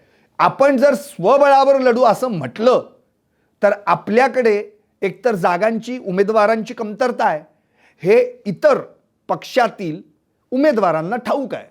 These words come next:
जर त्यांना त्यांच्या पक्षात तिकीट मिळालं नाही तर ते नाराज होणार आणि निश्चितच आपल्या दारात येणार. अशावेळी जर आपण स्वबळाचं दार उघडलं तर त्याला त्या ठिकाणी आपण विनिंग कॅन्डिडेट म्हणून,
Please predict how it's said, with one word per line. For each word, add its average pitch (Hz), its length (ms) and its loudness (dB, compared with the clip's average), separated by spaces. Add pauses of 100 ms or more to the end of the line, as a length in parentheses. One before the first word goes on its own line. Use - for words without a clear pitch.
(560)
जर 202 340 2
त्यांना 254 300 -2
त्यांच्या 233 360 -4
पक्षात 196 460 -4 (840)
तिकीट 208 240 -2
मिळालं 220 500 0
नाही 165 380 -6 (160)
तर 151 80 -2
ते 139 120 -8
नाराज 196 440 2
होणार 175 280 0 (320)
आणि 147 160 -6
निश्चितच 175 640 -4 (200)
आपल्या 170 320 -2
दारात 156 420 2
येणार. 104 160 -20 (560)
अशावेळी 254 400 2
जर 285 140 2
आपण 262 220 0
स्वबळाचं 220 600 0
दार 175 180 -2
उघडलं 156 460 -4 (380)
तर 139 100 -6
त्याला 151 480 -2 (120)
त्या 156 100 -2
ठिकाणी 135 340 -8 (120)
आपण 135 300 -8 (340)
विनिंग 214 440 0
कॅन्डिडेट 147 480 -4
म्हणून, 165 380 -2